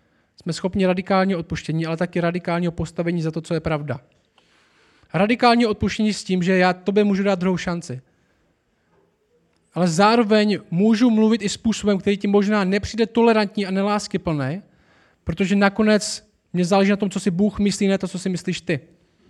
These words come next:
Milujeme lidi, ale nejsme na nich závislí. A další bod je tenhle.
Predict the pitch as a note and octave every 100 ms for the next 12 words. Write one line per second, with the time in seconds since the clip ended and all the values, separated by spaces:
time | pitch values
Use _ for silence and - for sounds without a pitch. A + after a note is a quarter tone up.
0 | _ _ _ _ _ _ _ _ _ _
1 | D3+ F#3+ B3 A#3+ A#3 G#3+ G#3+ G#3 G#3+ G#3
2 | F#3+ F#3 F3+ E3 F#3+ F#3+ G#3+ G#3 F#3+ E3+
3 | D#3